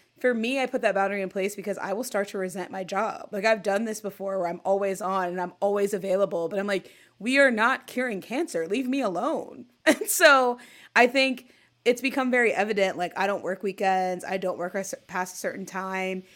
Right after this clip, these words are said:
And I think of work as, like, college, right? You know, in college where you get a syllabus at the beginning of the semester, and some professors don't care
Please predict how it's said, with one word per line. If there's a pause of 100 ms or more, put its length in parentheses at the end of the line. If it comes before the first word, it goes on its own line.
(260)
And
I
think
of
work
as,
like,
college,
right?
You
know,
in
college
where (300)
you
get
a
syllabus
at
the
beginning
of
the
semester, (360)
and (640)
some
professors
don't
care